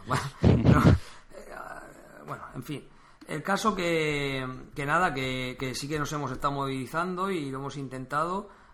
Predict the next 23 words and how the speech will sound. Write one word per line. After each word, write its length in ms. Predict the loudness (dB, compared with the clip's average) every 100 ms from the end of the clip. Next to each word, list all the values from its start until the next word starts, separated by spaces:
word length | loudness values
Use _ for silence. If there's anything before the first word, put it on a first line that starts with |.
| -12
Así, 240 | -8 -4
aquí, 220 | -4 -4
aquí 140 | -4 -2
lo 80 | -4
he 40 |
encontrado 360 | -4 -6 -6 -6
ya 100 | -6
por 140 | -10
fin. 200 | -12 -14 -16 -20
Porque 180 | -20 -10
me 60 | -6
van 120 | -4
a 60 | -4
matar 300 | -6 -6 -8
estos 180 | -10
de 60 | -10
la 60 | -10
asociación. 500 | -12 -14 -14 -12 -12
Espero 240 | -12 -10
que 80 | -10
no 80 | -12
me 60 |
escuchen. 360 | -12 -16 -16